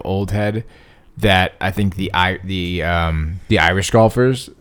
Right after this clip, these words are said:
like, they basically said it was kinda built for Americans. It was more, it's more like Pebble Beach. It's not as linksy.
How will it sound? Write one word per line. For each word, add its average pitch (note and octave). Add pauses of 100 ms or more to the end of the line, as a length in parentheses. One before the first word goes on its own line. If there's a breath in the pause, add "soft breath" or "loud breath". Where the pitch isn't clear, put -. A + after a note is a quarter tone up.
(140)
like, F2+
they F#2+
basically F#2
said F2
it -
was E2
kinda E2+
built D#2
for F2
Americans. D#2+
It C#2+
was D#2
more, E2
it's -
more F#2
like F2
Pebble E2+
Beach. E2
It's D2+
not E2
as D2+
linksy. E2